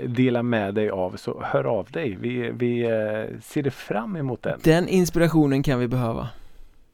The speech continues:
Speaker 1: Ja, det tror jag nog. Den kommer ju inte vara bättre än våra lineups. Det tvivlar jag på.
Speaker 2: Men det kanske kommer ett år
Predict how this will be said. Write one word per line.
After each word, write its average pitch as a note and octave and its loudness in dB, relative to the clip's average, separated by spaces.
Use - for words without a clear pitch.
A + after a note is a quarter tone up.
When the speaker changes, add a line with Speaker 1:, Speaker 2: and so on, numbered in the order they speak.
Speaker 1:
Ja, A#2+ -2
det D#3 -4
tror C3+ -4
jag A2 -4
nog. F2+ -10
Den B2+ 0
kommer C#3 2
ju - 6
inte C3+ 0
vara E3+ 0
bättre C3 2
än B2 0
våra B2+ 4
lineups. G2+ 0
Det B2 0
tvivlar A#2 -2
jag A#2+ -2
på. - -10
Speaker 2:
Men C#3 2
det C#3 2
kanske C3 0
kommer B2+ 0
ett - -4
år A#2+ 0